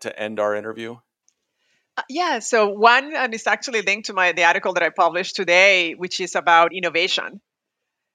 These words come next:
Speaker 2: is that, again, leaving room for innovative thinking and creativity is something that we all need to do. And it is a challenge because, Michael, we don't like ambiguity,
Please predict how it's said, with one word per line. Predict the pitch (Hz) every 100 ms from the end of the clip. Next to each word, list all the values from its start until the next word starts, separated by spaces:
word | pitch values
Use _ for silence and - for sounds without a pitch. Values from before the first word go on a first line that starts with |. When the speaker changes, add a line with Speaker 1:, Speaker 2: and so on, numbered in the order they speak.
| _
Speaker 2:
is | 196 202 175
that, | 208 190 180 180 - _ _ - -
again, | 196 185 196 196 190 190 - 196
leaving | 226 277 226
room | 185 202 220
for | - 196 170
innovative | 185 180 180 175
thinking | - 170 180 220 196
and | 175 156
creativity | 180 165 160 185 165 190 233 262
is | - 175 -
something | 170 185 180
that | 170
we | 165 175
all | 175 170
need | 170 170
to | -
do. | 165 160 156 156 - _ _ _ _ -
And | 180 170 170 156
it | 208
is | 262 381
a |
challenge | - 214 247 - 165 - 175
because, | 180 185
Michael, | 185 190 - 180 170 165
we | 196
don't | 233 233
like | 185 180 196 208
ambiguity, | 185 180 160 202 196 135 -